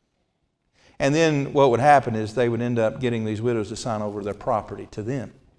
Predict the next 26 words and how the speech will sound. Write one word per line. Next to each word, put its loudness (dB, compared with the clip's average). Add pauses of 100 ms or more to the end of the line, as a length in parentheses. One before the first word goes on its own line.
(460)
And -2
they 4
were 2
devouring 6 (240)
these 0
widow 2
houses. -2
Friends, -2
people -6
have 0
not -2
changed. -10 (720)
There 6
are 8
unscrupulous 2
businesswomen, -2
men 0
today 2 (220)
who 2
read 2
the -2
paper, 0
particularly 2
obituaries, 0
looking -2
for -2